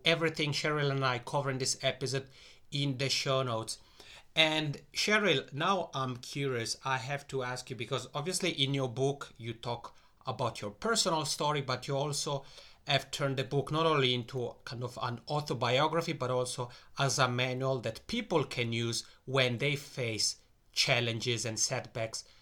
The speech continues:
not necessarily those that you faced, but challenges in, in life. And I want to ask you, what,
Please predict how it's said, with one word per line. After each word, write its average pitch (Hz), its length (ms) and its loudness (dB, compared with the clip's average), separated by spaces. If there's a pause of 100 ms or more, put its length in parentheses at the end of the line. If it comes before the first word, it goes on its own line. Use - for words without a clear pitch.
(120)
not 143 240 2
necessarily 127 540 2
those 135 260 0
that 120 220 -4
you 127 60 0
faced, 117 360 -2
but - 360 -6 (480)
challenges 123 680 2
in, 131 220 -2
in 127 240 -2
life. 117 340 6 (380)
And 151 120 0
I 170 40 4
want 262 240 0
to 175 140 2
ask 185 260 -2
you, 120 160 -4 (340)
what, 233 300 -2